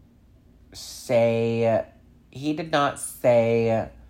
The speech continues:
he didn't really wanna indulge in detail. He didn't wanna, he didn't, he, he ended up not saying what it was that I did. And I think maybe that was because he felt bad.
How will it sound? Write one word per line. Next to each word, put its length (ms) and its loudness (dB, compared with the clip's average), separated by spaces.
he 120 0
didn't 240 0
really 200 0
wanna 240 0
indulge 340 0
in 100 -4
detail. 440 -2
He 160 -4
didn't 240 -4
wanna, 340 -2
he 140 -6
didn't, 340 -6
he, 260 -10
he 140 -4
ended 220 0
up 100 -2
not 260 0
saying 640 -4
what 280 0
it 100 0
was 320 0
that 120 -4
I 140 -2
did. 280 -6
And 100 -8
I 100 -6
think 300 -8
maybe 580 -4
that 260 -2
was 200 -8
because 460 -8
he 140 -10
felt 360 -6
bad. 580 -4